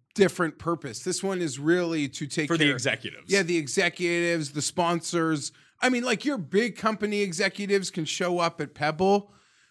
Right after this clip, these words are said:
Speaker 1: but this is for a lot of people that are behind the, the, the tour. Um, you know, I'm sh-, this is, like, where, like, you know, the guy that probably runs, like, Valspar gets to play, and everyone else that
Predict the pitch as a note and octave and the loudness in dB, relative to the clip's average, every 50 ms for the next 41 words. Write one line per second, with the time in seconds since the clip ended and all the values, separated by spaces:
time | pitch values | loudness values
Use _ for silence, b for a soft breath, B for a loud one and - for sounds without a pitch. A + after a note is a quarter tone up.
0 | b b - A3 G#3+ G3 - - A3+ G3+ - G3 F#3 - - G#3 G#3 F#3+ F#3 F#3 | b b -4 -2 -2 -2 -2 -4 -6 -6 -6 -8 -8 -8 -6 -4 -2 0 2 4
1 | F3+ F3+ F3+ E3 - - - F#3 E3+ - F3+ F3 E3+ D#3+ D#3+ D#3 D#3 C#3+ - D#3+ | 4 4 4 0 0 0 0 0 0 0 -2 -2 0 0 0 -2 -2 -6 -8 -8
2 | D#3+ D3 A#2 C#3 D#3 D#3+ E3 D#3+ D#3+ D#3+ D#3 D#3 - - - C3+ D#3 D3+ D3+ D3 | -8 -8 -4 -4 -4 -2 -2 -2 -2 -2 -2 -4 -6 -8 -8 -4 -2 0 0 0
3 | C#3+ C#3 - b b b b b b b b E3 D#3 D#3+ - - E3+ D#3 D#3 D#3 | 0 0 -2 b b b b b b b b -4 -2 -2 -4 -2 0 0 0 0
4 | D#3 D3+ D3+ D3 C#3 C3+ b b b b b b - C#3+ C#3+ C#3+ C#3 C#3 C#3 C3+ | 0 -2 -2 -4 -4 -6 b b b b b b -4 -2 0 0 2 2 0 0
5 | C3+ C3+ C3+ - F#3 F3+ F3 E3+ E3+ E3+ D#3+ - - - F3+ D#3 D#3 E3 D#3 C3+ | 0 -2 -4 -2 -2 -2 0 0 0 -2 -2 -4 -6 -6 -6 -6 -4 -6 -6 -4
6 | D#3+ D#3 D3+ D3 D3+ D3+ - D#3 E3+ D3 C#3 C3 C3+ B2+ D3+ D3+ D3+ D3 C#3 C3+ | -4 -4 -4 -4 -6 -6 -8 -6 -6 -6 -6 -6 -6 -2 -2 0 0 0 -2 -4
7 | D3+ D3 C#3+ C3+ C#3+ C#3 C#3 B2+ C#3 C3 A#2+ A#2+ A#2 C3+ B2 C3+ C3+ - - - | -4 -4 -4 -4 -4 -4 -4 -4 -6 -8 -8 -6 -4 -4 -2 -2 -2 -4 -2 0
8 | C#3+ C3+ C3 C3 B2+ B2+ A#2 C3+ B2+ A#2+ - - - C3 A2+ - - C3+ B2+ B2+ | 2 2 2 2 0 0 -2 -4 -6 -6 -8 -8 -8 -8 -8 -6 -4 -2 0 0
9 | B2+ B2+ B2+ B2 A#2 A#2 B2 C3+ D3 C#3 E3 E3 D#3+ D#3 D#3+ D3+ D3 C#3+ C3+ B2+ | 0 0 -2 -2 -4 -4 -4 -4 -2 0 2 2 2 2 -2 -4 -2 -2 -2 -4
10 | A#2 - - C3+ A2+ G#2 | -4 -6 -8 -10 -10 -10